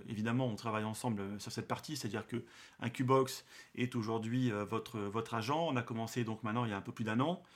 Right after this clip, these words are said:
Euh, alors déjà, voilà, alors, euh,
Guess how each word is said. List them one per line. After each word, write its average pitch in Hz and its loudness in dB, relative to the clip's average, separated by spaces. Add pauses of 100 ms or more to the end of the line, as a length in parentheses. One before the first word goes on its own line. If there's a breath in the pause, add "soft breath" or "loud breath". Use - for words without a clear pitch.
(380 soft breath)
Euh, 123 6 (240)
alors 127 8
déjà, 143 8
voilà, 135 4 (100)
alors, 123 4
euh, 107 0